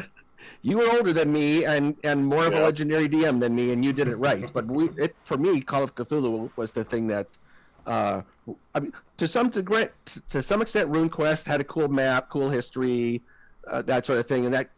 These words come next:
Speaker 1: got it started. But Call of Cthulhu really, um, really brought it home and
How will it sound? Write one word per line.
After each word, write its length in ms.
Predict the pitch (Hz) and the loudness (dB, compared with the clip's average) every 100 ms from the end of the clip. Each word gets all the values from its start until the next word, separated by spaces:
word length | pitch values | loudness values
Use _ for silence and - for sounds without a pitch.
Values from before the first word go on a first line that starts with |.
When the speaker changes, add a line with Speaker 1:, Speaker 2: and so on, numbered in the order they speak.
| - | -4
Speaker 1:
got 160 | 135 | -2
it 80 | 113 | -2
started. 300 | - 131 123 | -2 0 0
But 120 | 107 | -4
Call 200 | - 165 | -4 -2
of 80 | 156 | 0
Cthulhu 400 | - 117 127 117 | -2 -4 -2 0
really, 360 | 110 110 104 110 | 0 0 -2 -6
um, 420 | 117 101 95 95 - _ - | -6 -4 -4 -10 -16 _ -20
really 240 | - 123 110 | -6 -2 -2
brought 220 | 117 117 | -2 -2
it 60 | 95 | -2
home 260 | 120 107 | -4 -4
and 100 | 101 | -6